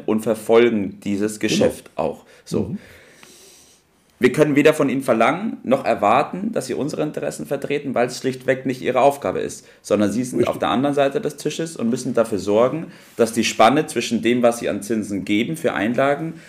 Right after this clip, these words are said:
Speaker 1: und zwischen dem, was sie an Zinsen bekommen für Finanzierungen, möglichst groß ist.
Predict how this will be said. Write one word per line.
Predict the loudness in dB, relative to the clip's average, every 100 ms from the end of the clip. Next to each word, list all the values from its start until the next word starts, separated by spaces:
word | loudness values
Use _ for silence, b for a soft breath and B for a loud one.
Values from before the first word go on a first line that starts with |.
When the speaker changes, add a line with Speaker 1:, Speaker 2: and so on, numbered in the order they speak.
| B
Speaker 1:
und | -6 -2
zwischen | -4 -4 0
dem, | 4 4 4
was | 2
sie | 0
an | -4
Zinsen | -2 -4 -2 -4
bekommen | -6 0 4 4 2 -4 B B
für | 0 2 2
Finanzierungen, | 0 -4 -4 -4 -4 -2 -2 0 2
möglichst | 2 2 -2
groß | 0 0 0
ist. | -6 -12